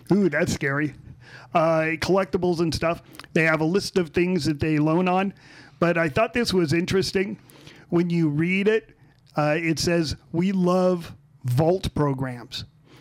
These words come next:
So be aware that what that means is that you will mail them the collateral. They will hold the collateral.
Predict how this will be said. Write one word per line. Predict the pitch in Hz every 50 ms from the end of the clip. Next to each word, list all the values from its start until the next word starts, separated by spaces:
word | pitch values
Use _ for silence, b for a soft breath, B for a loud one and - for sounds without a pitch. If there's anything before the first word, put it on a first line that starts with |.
| B B
So | - - 160 147
be | 143 139 175 196 226
aware | 240 247 226 214 185 185 175 170 170
that | 160 160 147
what | 143 147 160 160 151 165 160 151 139
that | 143 165 180 190 -
means | 185 185 190 202 214 208 160 160
is | 170 156 131 131
that | 156 160 160 165
you | 180 160 143 147 165 180 208
will | 214 220 208 190 160 147
mail | 139 139 143 160 170 190 208 208 190 180
them | 143 123 143 131 123 123 120 120 117 - - b b b b b b b b _ - -
the | 156
collateral. | 143 - 156 160 156 156 156 151 147 143 135 127 123 120 117
They | 123 160 165
will | 175 170 170 156 -
hold | - - 156 165 175 175 160 165
the | 160
collateral. | - - 143 147 147 139 135 135 123 117 123 - -